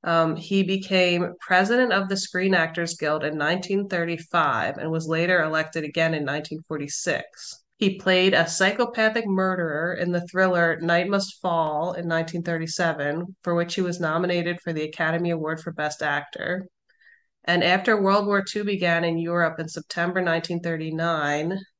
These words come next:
but the U S was still officially neutral, he enlisted in London for the American Field Service and drove ambulances in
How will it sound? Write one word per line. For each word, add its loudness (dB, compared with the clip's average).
but 0
the 2
U 2
S 4
was -4
still -2
officially -4
neutral, -2
he 4
enlisted 2
in 2
London 0
for -4
the 2
American 2
Field -2
Service -2
and -4
drove 0
ambulances -2
in -4